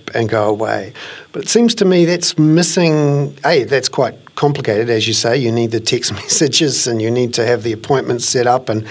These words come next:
access to the internet and everything needs to work.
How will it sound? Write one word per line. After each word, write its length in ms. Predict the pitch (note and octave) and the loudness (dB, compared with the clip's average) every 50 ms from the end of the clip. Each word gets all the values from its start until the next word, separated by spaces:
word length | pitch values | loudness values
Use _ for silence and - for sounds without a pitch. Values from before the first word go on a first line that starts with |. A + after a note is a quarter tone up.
| - - | -12 -4
access 360 | - C3+ C#3 - - C#3+ C3+ C3+ | -2 -2 0 0 2 0 0 0
to 120 | C3+ C3 | -2 -4
the 120 | A#2 A#2 | -2 0
internet 500 | A#2+ A#2+ B2 - C3 B2 A#2+ A#2 A#2+ - | 0 0 0 0 0 0 0 0 -2 -2
and 180 | - A2 G#2+ G2+ - - - - - - - - - - - - | -2 -4 -4 -4 -6 -12 -14 -12 -12 -12 -12 -14 -14 -16 -12 -8
everything 320 | - A#2+ C3+ C3 C3 B2 A#2+ | -4 -2 0 2 2 2 2
needs 260 | B2 A#2+ A#2 A2+ - | 2 2 0 0 -2
to 100 | - A#2+ | -2 -2
work. 480 | A2 A2+ B2+ B2 A2+ G#2+ G#2+ A2 - - | -2 0 2 2 2 0 0 -2 -8 -16